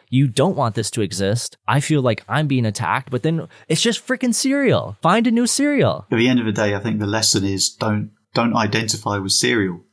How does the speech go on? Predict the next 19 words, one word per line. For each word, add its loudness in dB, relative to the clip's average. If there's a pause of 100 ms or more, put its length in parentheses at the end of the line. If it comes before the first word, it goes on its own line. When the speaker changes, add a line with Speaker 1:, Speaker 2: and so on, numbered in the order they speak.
Speaker 2:
Don't, -4
don't -2
make 0
that 2
<laughs> 2
such 0
a 2
big -2
part 0
of -4
who 0
you 0
are. 0 (440)
It's 2
okay 4
to 2
like 2
cereal, 2
but -4